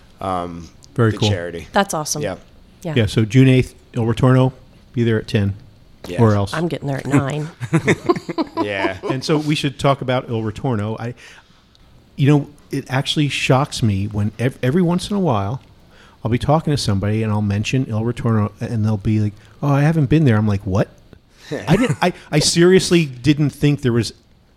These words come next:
Speaker 2: anybody that hasn't been to Il Ritorno, but it turns out I was wrong about that. So, anybody listening, if you haven't been, now's the time to go. And here's,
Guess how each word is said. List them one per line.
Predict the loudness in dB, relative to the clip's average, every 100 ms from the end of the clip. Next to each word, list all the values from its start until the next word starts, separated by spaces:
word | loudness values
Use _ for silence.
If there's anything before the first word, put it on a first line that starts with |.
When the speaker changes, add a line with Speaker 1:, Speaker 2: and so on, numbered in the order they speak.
| -6
Speaker 2:
anybody | 0 0 2 0 0 0
that | -2 -4
hasn't | -4 -4 -2 -6 -4
been | -4 -4
to | -4
Il | -6 -6
Ritorno, | -4 -2 -2 -2 -4
but | -6
it | -6
turns | -4 -4 -2
out | -4 -4
I | -6
was | -6
wrong | -4 -4 -6
about | -10 -14 -14
that. | -14 -16 -8
So, | -2 0 -2 -10 _ -20 -20 -20 -20 _ -4
anybody | 0 4 4
listening, | 4 2 0 0 0
if | -2
you | -2
haven't | 0 -2 -2
been, | 0 0 -4 -8 _ _ _ _ _ _ _ _ _
now's | -6 -2 -4 -4
the |
time | -6 -2 -2
to | -2
go. | -2 -4 -4
And | -8 -6
here's, | -4 -4 -8